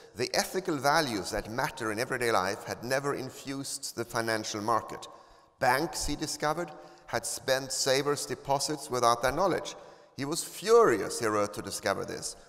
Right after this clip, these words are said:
We were misled," he wrote. "Frankly, I was stunned to learn that the leader of a major G seven economy and longtime Chancellor of the Exchequer did not know how our financial system works."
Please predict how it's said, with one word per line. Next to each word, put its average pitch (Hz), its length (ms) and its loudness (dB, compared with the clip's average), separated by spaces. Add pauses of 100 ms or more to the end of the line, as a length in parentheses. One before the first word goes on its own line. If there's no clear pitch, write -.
We 131 140 -4
were 143 160 2
misled," 143 600 -2 (240)
he - 60 -8
wrote. 85 340 -8 (300)
"Frankly, 127 480 -4 (320)
I 170 220 6
was 123 160 0
stunned 104 420 0
to 110 120 -2
learn 92 260 0
that 117 140 -2
the 110 80 -2
leader 131 400 -2
of 98 100 -6
a 104 40 -12
major 104 440 -6
G 98 220 -12
seven 101 360 -2
economy 104 440 -4
and 95 220 -8
longtime 107 440 -4
Chancellor 110 480 -4
of 90 80 -8
the 92 80 -6
Exchequer 123 500 -4 (400)
did 127 160 -6
not 143 240 -2
know 107 300 -2
how 104 220 -2
our 104 160 -2
financial 98 480 -10
system 87 400 -10
works." - 440 -10